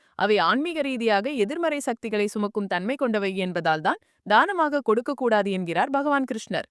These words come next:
இவை நமக்கு ஒரு முக்கியமான உண்மையை நினைவூட்டுகின்றன. தானம் செய்வது மனதின் தூய்மையை பிரதிபலிக்க வேண்டும். தானமாக கொடுக்கப்படும் பொருள் அதை பெறுகிற நபருக்கு பயனுள்ளதும் சக்தி வாய்ந்ததும் ஆக வேண்டும். ஆன்மீக ரீதியில் உயர்ந்த சக்தியுடன் கூடிய பொருட்களை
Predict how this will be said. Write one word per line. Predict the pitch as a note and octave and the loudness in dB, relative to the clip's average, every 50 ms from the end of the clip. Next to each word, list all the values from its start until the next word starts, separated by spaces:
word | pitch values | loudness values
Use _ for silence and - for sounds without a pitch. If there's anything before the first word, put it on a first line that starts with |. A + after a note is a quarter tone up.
| _ _ _ _ _ _ _ _ - | _ _ _ _ _ _ _ _ -6
இவை | C#4+ D4+ D#4+ D#4 | -2 0 2 2
நமக்கு | D4 C#4+ C#4+ C4 - D4 | 4 4 4 2 4 4
ஒரு | C#4 C4+ C4 | 4 4 4
முக்கியமான | B3 B3+ - - F#4+ F4+ E4+ D#4 D#4 E4+ D#4+ | 2 0 0 0 0 2 2 2 2 2 0
உண்மையை | B3+ B3+ C4 C#4 B3+ G#3 G#3 C#4+ | 0 0 0 0 0 0 -2 -2
நினைவூட்டுகின்றன. | D#4+ D#4+ D4 D4+ D4+ D4 C#4 - A#3 G#3+ G3+ F#3 E3+ E3+ E3 D3+ - _ _ _ _ _ _ _ | -2 0 0 0 0 0 -2 -2 -2 -4 -2 -2 -4 -4 -4 -6 -8 _ _ _ _ _ _ _
தானம் | - E3+ E3 F3+ A#3+ D#4 E4 D#4+ | -2 0 2 2 2 0 0 -2
செய்வது | E4 D4 B3+ B3+ B3+ D#4 E4 C4+ | -4 -2 0 0 0 0 0 0
மனதின் | A3+ G#3+ A#3+ C4+ D#4+ D4 C4+ - | 0 0 0 0 -2 -2 -2 -2
தூய்மையை | C#4 C#4 C#4+ C4+ C4+ C4 C#4+ D#4+ | -2 -2 -2 -2 -2 -2 -4 -4
பிரதிபலிக்க | - B3 A#3 A#3 D#4 - E4+ D4 C#4+ - C4+ | -4 -4 -4 -4 -4 -4 -4 -4 -2 -2 -2
வேண்டும். | A3+ G#3 F#3+ E3 D#3+ - - _ _ _ _ _ _ _ - | -2 -2 -2 -2 -4 -4 -6 _ _ _ _ _ _ _ 2
தானமாக | G#3 G#3+ C4 F4+ G4+ F#4+ F4+ F4 E4 F4+ | 4 4 4 2 2 0 0 0 0 -2
கொடுக்கப்படும் | - D#4 C#4+ C#4+ B3+ D4+ D4 - C4 A#3+ A#3+ G#3+ | 0 0 0 0 0 -2 -2 0 0 0 0 2
பொருள் | A3 G#3+ A3+ C#4 E4 - | 2 2 2 2 0 2
அதை | - A3 A3 G#3+ G#3+ | 2 2 4 4 2
பெறுகிற | F#3+ G#3 G#3 A3+ C#4+ C4+ D#4+ D4 C#4 | 2 2 0 0 0 0 0 0 2
நபருக்கு | B3 A3+ G#3 G3+ G#3+ G3+ F3+ - D4 C#4 | 2 2 2 2 0 0 0 -2 -4 -2
பயனுள்ளதும் | - G#3+ G3 A3+ C#4 D#4+ E4 D4 B3 G#3 G3 C#4 F#4+ | 0 0 0 0 0 0 0 0 0 0 0 -2 -2
சக்தி | - - G3+ G3 _ - D#4+ | -4 -4 -6 -4 _ -4 -2
வாய்ந்ததும் | E4 D#4 D4 C#4 C4+ G#3+ A#3 C4+ F4+ | 0 0 2 2 2 2 2 4 4
ஆக | E4+ E4 D4+ D#4+ | 2 2 2 0
வேண்டும். | C#4+ C4+ A3+ G3+ F3 - - _ _ _ _ _ _ _ _ _ | 0 0 0 0 0 -2 -4 _ _ _ _ _ _ _ _ _
ஆன்மீக | - A3 B3+ D#4+ G4 G#4 G#4 F#4+ F#4 | 4 4 4 4 4 0 0 0 2
ரீதியில் | E4+ D4+ D4 C4 C#4+ C4+ C#4 C#4 C4 | 2 0 0 0 -2 -2 -2 -2 -2
உயர்ந்த | A3 A3 A3+ B3+ C#4 D#4+ E4+ | 0 2 2 2 2 0 -2
சக்தியுடன் | D#4 - A#3+ - - B3+ B3 A#3 A#3+ A#3+ | -2 -4 -4 -4 -2 -2 0 0 0 0
கூடிய | - A#3+ A3+ A3 G#3 G3 | 0 -2 0 0 0 0
பொருட்களை | - G#3 G3+ G3 - - F#3+ F#3+ C#4 | 2 0 -2 -2 -2 -2 -2 0 -2